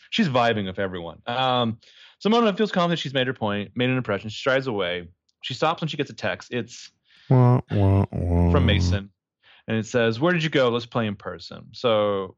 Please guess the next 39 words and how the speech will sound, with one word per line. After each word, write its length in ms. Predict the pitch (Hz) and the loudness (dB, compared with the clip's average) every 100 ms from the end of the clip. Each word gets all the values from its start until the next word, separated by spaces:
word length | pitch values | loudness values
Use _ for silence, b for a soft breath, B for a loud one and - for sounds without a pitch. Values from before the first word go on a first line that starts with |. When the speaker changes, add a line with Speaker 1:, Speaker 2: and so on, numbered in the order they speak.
| - | -8
Speaker 1:
Mona 280 | 135 120 117 | -2 0 0
seems 140 | 117 | 0
to 60 | 110 | 0
be 80 | 107 | 0
wrestling 300 | 131 127 131 | 0 0 -4
with 100 | 120 | -2
a 20 | |
couple 240 | 127 - | -6 -6
things 360 | 117 131 123 120 | -8 -4 -4 -4
here, 260 | 120 117 113 | -2 0 -2
but 100 | 110 | -4
she 120 | 110 | -4
eventually 260 | 110 104 - | -4 -4 -4
texts 220 | 107 - | -6 -4
back, 360 | 101 98 95 104 | -2 -2 -4 -6
"Okay, 400 | 104 107 92 87 | -4 0 0 -2
where 460 | 85 101 101 92 | -6 -2 0 0
and 120 | 90 87 | 0 -4
when?" 380 | 87 80 76 78 _ b - | -4 -4 -8 -12 _ b -4
Speaker 2:
"We're 140 | 101 | -2
doing 160 | - 117 | 2 2
Speaker 1:
And 60 | |
she 80 | 117 | 2
Speaker 2:
so 100 | 104 | 2
Speaker 1:
smiles 220 | 104 104 | 2 2
Speaker 2:
well, 80 | 104 | 2
Speaker 1:
a 20 | |
little 40 | 101 | 0
and 120 | 92 | 2
Speaker 2:
Mona. 20 | |
Speaker 1:
walks 220 | 95 92 | -2 -2
off. 260 | 98 90 - _ - | -4 -4 -8 _ -8
Speaker 2:
We're 60 | |
doing 160 | 87 92 | -4 -2
Speaker 1:
Yeah. 140 | 92 | -2
Speaker 2:
so 80 | 82 | -6
well." 280 | 80 80 90 _ _ _ _ _ _ _ _ _ _ _ _ _ _ _ B B B B B | -8 -12 -16 _ _ _ _ _ _ _ _ _ _ _ _ _ _ _ B B B B B
Speaker 1:
For 160 | - 190 | 0 4
all 600 | 180 214 240 247 185 | 4 6 4 4 0